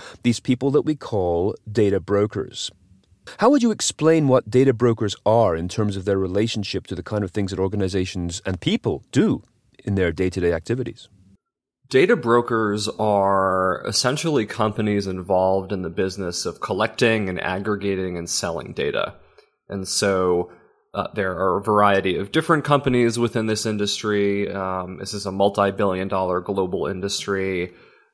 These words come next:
Speaker 2: uh, from Singapore to India to China to the U S to Brazil and so on. Uh, and there are thousands of companies involved. So different companies do different things. This ranges from, when we say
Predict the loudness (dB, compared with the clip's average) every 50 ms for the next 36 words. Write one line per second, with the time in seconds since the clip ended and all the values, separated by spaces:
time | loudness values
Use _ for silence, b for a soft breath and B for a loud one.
0 | b -8 -8 -6 -4 -2 -2 -2 -2 -4 -4 -4 -4 -4 -4 -4 -4 -2 0 0
1 | 0 0 2 4 4 4 4 4 0 -2 -4 -2 -2 0 0 0 2 0 -2 -2
2 | -4 -8 -6 -4 -2 -2 -2 -2 -2 -4 -4 -4 -6 -6 -6 -6 -6 -4 -2 0
3 | 2 2 0 0 -2 -6 -8 -8 -10 -8 -4 -2 -2 -2 0 0 0 0 0 -2
4 | -2 -4 -4 -2 0 2 4 4 4 4 4 4 2 0 -2 -6 -10 b b b
5 | b b b b b b -2 0 2 2 2 2 0 -2 -2 -2 -2 -2 -2 0
6 | 2 4 4 4 2 0 -4 -4 -4 -6 -4 -4 -4 -4 -4 -4 -4 -4 -4 -4
7 | -6 -4 -4 -2 -2 -2 -2 -2 0 2 2 2 0 b b b b b b b
8 | b b b _ _ _ _ _ _ -14 -6 0 0 2 4 4 2 4 4 4
9 | 4 4 2 2 4 2 2 2 2 2 0 0 2 2 0 0 0 -2 -2 -4
10 | -4 -2 -4 -4 -4 -4 -2 -2 -2 -2 -4 -4 -4 -4 -2 -2 -2 -4 -6 -8
11 | -8 -6 -6 -4 -4 -6 -4 -4 -2 0 0 0 0 0 -2